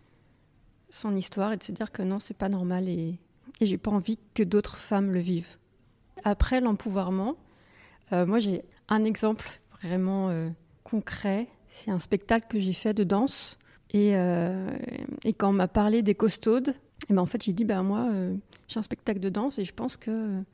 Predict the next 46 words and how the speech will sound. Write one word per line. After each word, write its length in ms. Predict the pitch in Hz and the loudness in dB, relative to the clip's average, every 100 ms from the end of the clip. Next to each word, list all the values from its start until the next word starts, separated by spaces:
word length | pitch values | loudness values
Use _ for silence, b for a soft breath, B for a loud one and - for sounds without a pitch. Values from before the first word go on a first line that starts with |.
| b b | b b
c'est, 540 | - - 220 214 202 | -14 -8 -2 2 2
c'est 160 | 190 202 | 0 0
un 180 | 196 196 | 0 2
endroit 300 | 208 208 247 | 4 4 2
où 80 | 240 | 2
j'ai 160 | 208 | 2
envie 180 | 208 214 | 2 2
de 80 | 220 | 0
le 60 | |
faire 260 | 220 - 226 | -2 -2 -4
parce 180 | - 175 | -4 -6
que 100 | - | -6
je 180 | - 175 | -6 -6
suis 180 | - | -8
pas 300 | - 196 185 | -4 -2 0
danseuse, 480 | 180 185 - 202 214 | 0 -2 0 2 2
je 60 | 196 | 0
suis 160 | - 190 | -6 -6
pas 220 | - 175 | -4 -4
professionnelle, 720 | - - 196 - 202 185 214 | -6 -6 -6 0 2 2 2
mais 160 | 208 180 | 0 0
il 160 | 175 | 0
y 60 | 175 | -2
a 180 | 175 170 | -2 -4
ce 200 | - 196 | -4 -6
spectacle 520 | - - - 190 208 | -4 -8 -4 -2 -2
qui 220 | - 196 175 | -6 -2 -2
était 180 | 170 | 0
important 440 | 196 196 226 - 233 | 0 2 0 -2 -4
pour 180 | - 208 | 0 2
moi 160 | 190 | 2
parce 160 | 226 - | 0 -4
que 100 | - | -6
c'est 380 | - 190 180 185 | -2 -2 -2 -6
sur 180 | - - | -6 -4
une 120 | 190 | -2
partie 340 | 180 185 - 196 | -2 -4 -4 -4
de, 160 | 185 180 B B B B B | -2 -4 B B B B B
de 80 | 226 | 4
ma 140 | 214 | 6
vie, 160 | 196 196 | 4 2
quelque 240 | 226 - | 2 0
chose 160 | 202 233 | -2 -2
que 100 | 233 | 2
j'ai 120 | 196 | 4
vécu. » 420 | 190 190 - 220 | 4 2 0 -2